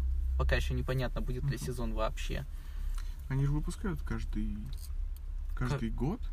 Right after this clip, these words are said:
Speaker 1: каждую осень. Да.
Speaker 2: Да, каждый год по сезону. Поэтому почему бы и нет? Хотя, может, это была финальная серия.
Speaker 1: Но продуктивность определённо лучше, чем у Рика и Морти.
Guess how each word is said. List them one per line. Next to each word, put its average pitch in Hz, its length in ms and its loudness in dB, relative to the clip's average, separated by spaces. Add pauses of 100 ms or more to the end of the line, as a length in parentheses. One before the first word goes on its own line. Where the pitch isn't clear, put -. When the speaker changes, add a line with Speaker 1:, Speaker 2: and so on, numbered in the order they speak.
Speaker 1:
каждую 170 260 4
осень. 165 260 0 (460)
Да. 139 120 0
Speaker 2:
Да, 123 220 0
каждый 120 280 0
год 147 200 2
по - 80 -2
сезону. 151 520 2 (1800)
Поэтому - 240 -2
почему - 280 0
бы 117 140 0
и 117 40 2
нет? 107 200 0 (720)
Хотя, - 140 2
может, 160 200 2
это 143 100 -4
была 135 140 0
финальная 139 480 0
серия. - 360 0 (380)
Speaker 1:
Но 147 100 4
продуктивность 151 580 2
определённо 151 520 2
лучше, 131 320 2
чем 117 280 0
у - 40 -2
Рика 113 220 0
и 120 60 2
Морти. - 360 0